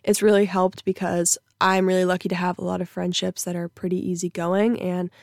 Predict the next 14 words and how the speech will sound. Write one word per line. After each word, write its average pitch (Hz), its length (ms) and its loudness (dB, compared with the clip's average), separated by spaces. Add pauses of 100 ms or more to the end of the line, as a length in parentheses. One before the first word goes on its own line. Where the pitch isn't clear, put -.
(100)
we'll 175 200 -2
FaceTime 233 640 4
and 180 100 2
we'll 180 100 -2
text - 480 0
or 185 80 -4
we'll 180 160 -4
send 185 380 0
little 180 220 -2
Snapchat 202 500 0
memories 196 380 0
to 208 100 2
each 196 160 2
other. 196 340 0